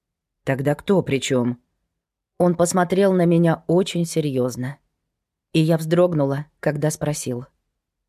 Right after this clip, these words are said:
«Я?» В тот момент мне стало страшно.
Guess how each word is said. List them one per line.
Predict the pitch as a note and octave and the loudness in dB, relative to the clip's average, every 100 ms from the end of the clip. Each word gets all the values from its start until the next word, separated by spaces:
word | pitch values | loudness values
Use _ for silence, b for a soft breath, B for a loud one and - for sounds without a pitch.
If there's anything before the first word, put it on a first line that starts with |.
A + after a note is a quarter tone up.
| - | -6
«Я?» | C3+ C3+ F3 _ _ _ _ _ _ _ _ _ _ _ _ _ _ | -2 -2 -4 _ _ _ _ _ _ _ _ _ _ _ _ _ _
В | - | -6
тот | F#3 F#3 F3 | -2 0 2
момент | F3 G3 F#3 E3 E3+ | 2 4 2 0 -2
мне | E3+ E3 | 0 0
стало | - F3 E3+ D#3+ | 0 0 0 -2
страшно. | - D#3+ D#3 C#3+ - C3+ | -4 -2 -2 -2 -4 -8